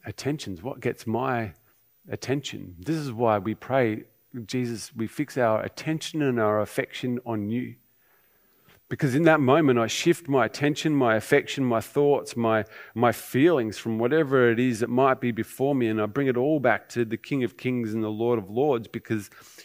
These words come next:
in that moment, I receive a heart adjustment as well.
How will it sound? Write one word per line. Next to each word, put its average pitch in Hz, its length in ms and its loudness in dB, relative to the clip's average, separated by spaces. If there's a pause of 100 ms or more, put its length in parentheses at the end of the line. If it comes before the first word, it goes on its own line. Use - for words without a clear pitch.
in 117 200 2
that 143 180 6
moment, 110 460 0
I 117 60 2
receive 113 420 0
a 101 60 0
heart 135 440 -4
adjustment 104 640 -8
as 95 100 -8
well. 113 380 0